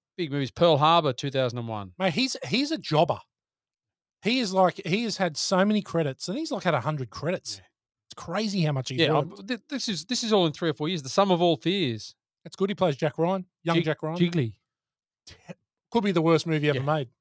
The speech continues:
Speaker 1: Yes, I haven't seen
Speaker 2: With
Speaker 1: it
Speaker 2: his
Speaker 1: 'cause
Speaker 2: now
Speaker 1: I've heard,
Speaker 2: fiancée. With
Speaker 1: yes,
Speaker 2: his
Speaker 1: 'cause
Speaker 2: now
Speaker 1: I've heard it's
Speaker 2: fiancée
Speaker 1: so bad.
Speaker 2: again.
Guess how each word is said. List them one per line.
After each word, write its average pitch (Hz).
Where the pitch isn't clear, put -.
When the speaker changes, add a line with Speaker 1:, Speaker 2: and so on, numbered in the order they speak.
Speaker 1:
Yes, 117
I 151
haven't 147
seen 135
Speaker 2:
With 180
Speaker 1:
it 190
Speaker 2:
his 151
Speaker 1:
'cause 180
Speaker 2:
now 175
Speaker 1:
I've 123
heard, 180
Speaker 2:
fiancée. 160
With 113
Speaker 1:
yes, 156
Speaker 2:
his 147
Speaker 1:
'cause 143
Speaker 2:
now 156
Speaker 1:
I've 120
heard 127
it's -
Speaker 2:
fiancée 135
Speaker 1:
so 120
bad. -
Speaker 2:
again. 151